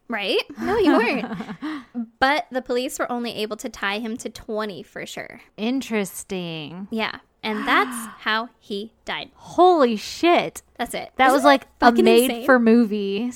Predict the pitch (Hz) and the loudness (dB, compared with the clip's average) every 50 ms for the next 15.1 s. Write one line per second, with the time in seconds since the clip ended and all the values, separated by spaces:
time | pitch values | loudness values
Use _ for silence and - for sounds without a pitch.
0 | - 240 277 254 240 220 214 208 202 202 196 190 190 190 202 226 240 240 - - | -4 -2 -2 0 0 0 0 -2 -2 -2 -2 -2 0 0 0 0 0 -2 -2 0
1 | 392 381 392 427 427 - 427 330 - - 285 320 339 339 320 320 320 330 339 330 | 0 2 2 2 0 0 0 -2 -2 0 0 2 2 2 2 2 0 -2 -2 0
2 | 320 330 311 302 320 320 330 311 311 269 - 269 262 - 226 - 233 254 285 320 | 0 0 0 0 0 -2 -2 -2 -4 -6 -6 -6 -6 -4 2 4 4 4 4 4
3 | 311 349 320 320 339 311 285 330 359 320 240 214 196 175 214 - 440 - - - | 2 2 2 2 -2 -6 -6 -6 -2 -2 0 0 -2 -2 0 0 0 0 0 -4
4 | 302 - - 453 294 302 330 269 233 202 185 - 190 - 302 320 269 240 277 294 | -4 -4 -6 -4 -2 -2 -2 -2 -4 -6 -8 -8 -8 -6 -6 -6 -4 -2 -2 -2
5 | 294 277 254 247 226 214 - - 208 214 226 233 208 214 202 - - - - - | -2 -2 -4 -4 -4 -4 -4 -2 -2 -2 -2 -2 -4 -6 -6 -4 -6 -6 -6 -8
6 | 196 190 190 180 175 165 139 - - - - 392 403 427 392 339 - 285 330 330 | -12 -12 -10 -8 -8 -8 -10 -10 -14 -6 -2 0 2 2 0 -2 0 2 4 4
7 | 339 349 339 339 339 - 330 311 - - 320 311 320 302 262 240 247 277 - - | 4 2 0 -4 -6 -6 -8 -10 -8 -10 -10 -6 -4 -4 -2 -2 -2 -4 -6 -10
8 | - - - 269 254 - 254 240 233 233 226 220 208 185 - _ _ _ _ _ | -12 -8 -8 -8 -6 -4 -6 -4 -4 -2 -2 -4 -4 -6 -10 _ _ _ _ _
9 | 262 277 294 320 320 320 359 370 - - 220 196 180 180 180 185 - - - 202 | 0 2 2 2 2 2 2 2 4 4 4 4 4 2 2 0 -4 -6 -8 -6
10 | 196 185 180 185 180 330 403 440 440 453 453 403 349 339 339 440 480 480 453 311 | -6 -6 -4 -2 0 2 2 2 2 2 0 0 0 -2 -2 -2 -2 -2 -2 -2
11 | 240 - 311 349 359 294 175 - _ _ _ - 254 202 202 269 285 277 277 285 | -2 -2 -2 -2 -2 -2 -4 -6 _ _ _ -12 -10 -8 -6 -6 -4 -4 -4 -4
12 | 294 277 254 240 262 294 277 269 226 196 185 180 311 403 466 370 220 160 135 - | -4 -4 -4 -4 -6 -6 -6 -8 -8 -8 -8 -4 -4 -4 -4 -4 -6 -8 -10 -14
13 | - _ _ 311 349 - - 349 427 554 571 392 427 440 427 427 - 370 349 311 | -18 _ _ -6 -4 -2 0 0 0 0 0 2 0 0 0 0 -2 -4 -4 -4
14 | 302 285 285 254 233 - - _ - 262 277 294 277 - 320 311 311 302 302 302 | -4 -4 -2 -4 -4 -4 -8 _ -8 -8 -8 -8 -8 -8 -10 -8 -8 -8 -10 -10
15 | - | -12